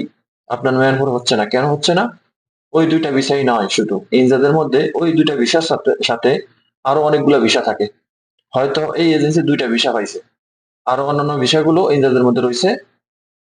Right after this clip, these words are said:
যার কারণে এই দুইটা ভিসাও কিন্তু হচ্ছে না। তো আপনারা এই বিষয়টা ক্লিয়ার করে জানতে হবে যে এজেন্সির কাছে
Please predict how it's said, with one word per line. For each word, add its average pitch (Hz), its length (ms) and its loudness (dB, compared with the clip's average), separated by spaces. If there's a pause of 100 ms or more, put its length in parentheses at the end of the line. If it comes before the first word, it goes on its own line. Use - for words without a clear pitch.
(460)
যার 131 280 -2
কারণে 143 260 -2 (160)
এই 165 120 4
দুইটা 131 180 0
ভিসাও 131 280 0
কিন্তু 160 280 0
হচ্ছে 113 260 -2
না। 98 100 -4 (1200)
তো 120 60 -8
আপনারা 151 340 -4 (240)
এই 175 140 4 (280)
বিষয়টা 160 420 2 (540)
ক্লিয়ার 160 340 4
করে 170 200 0
জানতে 143 220 -2
হবে 139 200 2 (120)
যে 123 80 0 (560)
এজেন্সির 165 400 2
কাছে 175 280 0